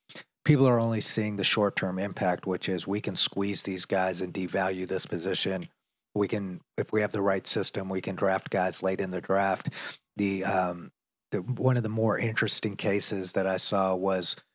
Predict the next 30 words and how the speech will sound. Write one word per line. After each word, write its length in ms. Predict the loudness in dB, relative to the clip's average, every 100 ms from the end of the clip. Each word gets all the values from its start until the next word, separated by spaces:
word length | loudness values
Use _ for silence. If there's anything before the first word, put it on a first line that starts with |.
| _ -2
with, 300 | 0 0 2
um, 400 | 2 2 0 -6 -14 _ _ -2
Isaiah 400 | -2 2 0 0
Pacheco, 680 | -2 0 2 2 2 -2 -6 _
right? 380 | 2 2 2 -4 -4
He 300 | 0 0 2
is 400 | 0 0 -4 -6 _ _ -6
a 140 | -2
seventh 460 | 2 4 4 0 0
round 300 | 0 0 -2
pick 260 | -2 -2 0
with 140 | -2
the 80 | -2
Kansas 400 | -2 -2 -2 -2
City 300 | -2 -2 -2
Chiefs. 600 | 2 4 2 0 -4 -6 -12 _ -8
And 200 | -6 -2
basically 460 | 2 2 2 0 -2
based 460 | -2 -2 0 2
on 140 | 0 -2
the 60 |
structure 680 | 0 0 2 2 2 0 0
of 100 | -2
his 300 | -2 -2 -4
deal 340 | -4 0 0 0
as 140 | 0
a 60 | 0
seventh 440 | 0 0 -2 -2
round 260 | 0 0 -2
pick, 320 | 0 -2